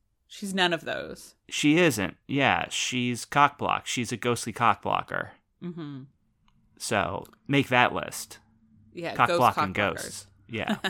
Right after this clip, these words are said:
Speaker 1: <laughs> Good whiskey. Best romance heroes over thirty-five.
Speaker 2: Yeah, that's, he's way over thirty-five.
Speaker 1: Mm-hmm.
Speaker 2: So,
Speaker 1: King
Speaker 2: I agree.
Speaker 1: Yeah. Yeah, and he seems sexy. Um,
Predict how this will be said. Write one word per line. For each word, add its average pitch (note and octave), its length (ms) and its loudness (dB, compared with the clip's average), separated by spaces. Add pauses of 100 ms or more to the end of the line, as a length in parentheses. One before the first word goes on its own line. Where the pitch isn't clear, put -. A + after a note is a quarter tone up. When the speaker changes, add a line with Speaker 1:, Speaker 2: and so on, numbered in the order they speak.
(420)
Speaker 1:
<laughs> - 540 -20
Good B3+ 260 4
whiskey. D#3+ 460 -2
Best F#3+ 320 2
romance F3+ 420 0
heroes E3+ 320 0
over D3+ 240 -6
thirty-five. - 880 -6 (540)
Speaker 2:
Yeah, F3 300 4
that's, C3 240 2
he's F#3+ 360 2
way B2+ 380 6
over A2 220 6
thirty-five. - 800 -6 (300)
Speaker 1:
Mm-hmm. E3 480 -6 (880)
Speaker 2:
So, G2 440 0
Speaker 1:
King A#3 180 4
Speaker 2:
I B2 80 4
agree. A2 320 -2
Speaker 1:
Yeah. - 100 -8 (800)
Yeah, E3 380 0 (280)
and G#3 100 2
he A3 120 2
seems F3 260 -8
sexy. - 480 -10 (840)
Um, D3 400 -10